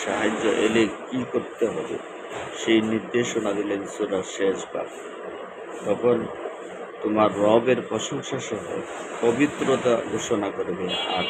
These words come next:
তার কাছে ক্ষমা চাইবে। অন্য সূরার সঙ্গে সম্পর্ক।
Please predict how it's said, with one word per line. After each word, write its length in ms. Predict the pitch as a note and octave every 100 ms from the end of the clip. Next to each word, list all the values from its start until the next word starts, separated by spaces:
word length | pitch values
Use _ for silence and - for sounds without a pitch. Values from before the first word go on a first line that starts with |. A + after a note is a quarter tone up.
| -
তার 160 | F#2+ F#2+ -
কাছে 280 | G#2 - F2+
ক্ষমা 380 | - E2+ F2 F#2+
চাইবে। 240 | - C#2+ C#2 - - - - - - - - - - - - - - - - - - - - - - - - - - - - -
অন্য 280 | C3 C3+ C#3+
সূরার 460 | - C#3 C#3 C#3+
সঙ্গে 480 | C#3 - C3 A2 F2+ - - - - - - - - - - - - - - - - - - -
সম্পর্ক। 500 | F#2+ - F2 F2+ F#2+